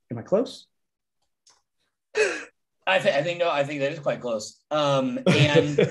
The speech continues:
Speaker 1: <laughs>
Speaker 2: no, because it's one of those things that we, we've talked about stateful sets before in our, in our community. Um, so yeah, it's, you know, it's, it's manages the deployment and scaling. That's what you see below that too. You see the deployment.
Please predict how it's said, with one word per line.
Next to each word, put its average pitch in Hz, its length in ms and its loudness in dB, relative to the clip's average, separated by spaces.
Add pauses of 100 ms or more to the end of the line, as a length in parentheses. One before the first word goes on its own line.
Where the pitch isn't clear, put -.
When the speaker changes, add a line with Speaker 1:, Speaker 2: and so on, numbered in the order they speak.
(140)
Speaker 1:
<laughs> - 60 -12
Speaker 2:
no, 262 180 4
because 240 240 0
it's 214 120 -4
one 240 100 0
of 226 60 -4
those 220 160 -2
things 214 180 -4
that 170 140 -4
we, 160 180 -8
we've 143 160 -4
talked 160 240 0
about 143 160 0
stateful 135 340 -4
sets 135 200 -4
before 123 360 -4
in 120 60 -4
our, 113 200 -2
in 120 160 -10
our 113 100 -6
community. 110 760 -12 (500)
Um, 131 400 0
so - 160 -6
yeah, 147 360 2
it's, 117 180 -14
you 131 80 -4
know, 127 100 0
it's, - 580 -6
it's - 560 -10
manages 131 460 -2
the 135 80 -6
deployment 135 400 0
and 127 80 -6
scaling. 143 320 0
That's 143 160 -2
what 147 60 -8
you 135 80 -4
see 139 160 -6
below 131 260 2
that 131 180 -2
too. 143 280 -6
You 113 120 -8
see 127 140 -8
the 113 140 -10
deployment. 143 580 -2